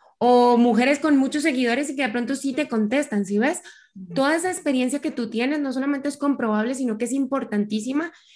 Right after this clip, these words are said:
Speaker 1: y hay muchísimas mujeres que están buscando eso, que quieren eso. Entonces, ¿qué te diría yo? Si es, en algún momento decides dar el, el clic, o sea, dar el, ni siquiera el clic, dar el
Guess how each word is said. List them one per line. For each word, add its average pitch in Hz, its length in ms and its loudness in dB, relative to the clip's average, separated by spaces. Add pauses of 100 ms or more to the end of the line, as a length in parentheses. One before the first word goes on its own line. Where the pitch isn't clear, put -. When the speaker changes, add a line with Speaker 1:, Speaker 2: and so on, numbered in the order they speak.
(100)
Speaker 1:
y 226 80 -4
hay 233 140 0
muchísimas 302 560 -2
mujeres 254 400 -4
que 247 80 -4
están 214 200 -2
buscando 214 440 -2
eso, 208 200 -2
que 202 120 -14
quieren 240 260 0
eso. 190 320 -6 (400)
Entonces, 220 640 0 (680)
¿qué 240 100 0
te 262 140 2
diría 240 320 4
yo? 208 340 -2 (160)
Si 240 380 0
es, 233 140 -2 (100)
en 233 140 0
algún 240 260 4
momento 302 440 2
decides 202 800 -4
dar 165 540 2
el, 302 300 0
el 190 280 -2
clic, 208 300 -2
o 156 40 -4
sea, 165 200 -6
dar 202 280 2
el, 262 220 0
ni 294 100 4
siquiera 285 220 2
el 320 120 -2
clic, 175 300 -4
dar 233 220 2
el 302 240 -4